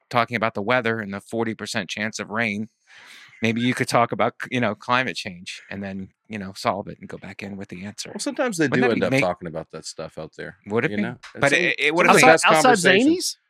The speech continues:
Speaker 3: Zanies?
Speaker 2: some of the
Speaker 1: <laughs> Yeah.
Speaker 2: best conversations are just out there, you know?
Speaker 1: Yeah.
Speaker 2: Talk about that kind of stuff.
Speaker 1: Right, but that's for the, that's my idea for the smokers. And also Mensa, it's like,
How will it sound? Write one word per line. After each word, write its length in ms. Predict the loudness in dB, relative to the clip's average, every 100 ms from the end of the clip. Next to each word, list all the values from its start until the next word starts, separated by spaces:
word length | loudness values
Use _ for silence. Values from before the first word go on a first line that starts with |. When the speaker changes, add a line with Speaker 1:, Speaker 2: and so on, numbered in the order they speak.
| 0
Speaker 3:
Zanies? 100 | 4
Speaker 2:
some 140 | 4
of 80 | 6
the 60 | 4
Speaker 1:
<laughs> 20 |
Yeah. 60 | 6
Speaker 2:
best 280 | 4 4
conversations 840 | 2 0 0 -2 -2 -2 -6 -12 -8
are 300 | -6 -6 -8
just 240 | -12 -12
out 200 | -12 -12
there, 240 | -14 -16 _ _ _ _ _ -16
you 80 | -14
know? 160 | -14 -18 _ -6
Speaker 1:
Yeah. 300 | 0 2 0 -6 -6
Speaker 2:
Talk 160 | -6
about 220 | -6 -10
that 180 | -12 -16
kind 100 | -18
of 60 | -16
stuff. 260 | -12 0
Speaker 1:
Right, 180 | 2 2
but 120 | 0
that's 280 | 0 0 0
for 140 | -4 0
the, 220 | 0 0 _ -8
that's 220 | 0 0 2
my 120 | 2
idea 180 | 2 0
for 120 | -2
the 60 |
smokers. 400 | -2 -2 -4 -4 -2
And 80 |
also 240 | 0 2 0
Mensa, 500 | 0 0 -2 -6 -6
it's 120 | -6
like, 200 | -8 -8